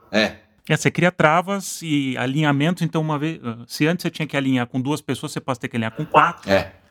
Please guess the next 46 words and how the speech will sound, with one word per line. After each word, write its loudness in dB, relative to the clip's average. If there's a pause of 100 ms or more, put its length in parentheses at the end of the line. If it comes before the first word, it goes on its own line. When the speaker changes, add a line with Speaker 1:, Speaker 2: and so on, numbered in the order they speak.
(160)
Speaker 2:
com 0
cinco, -2 (140)
e 2
aí 2
vai 0
dando -2
aquela, -4 (360)
né, 0
você -2
vai 2 (160)
começando -2
a -2
se -4
arrastar 0
num 2
pântano, 2 (640)
e 0
isso -2
compromete 2
todo 0
o -4
teu -4
sistema. -4
Speaker 1:
E 8
os 8
projetos 4
vão 4
morrendo, 6
Speaker 2:
Então, 2
Speaker 1:
né? -6 (380)
Speaker 2:
exato. 0 (120)
Então, 2
isso -4
vai 2
te -2
dando 2
uma, 0 (540)
uma 4
inércia 0
não 2
positiva. -4
Speaker 1:
Eu 6
lembro 6
uma 4
vez, 4
na, 4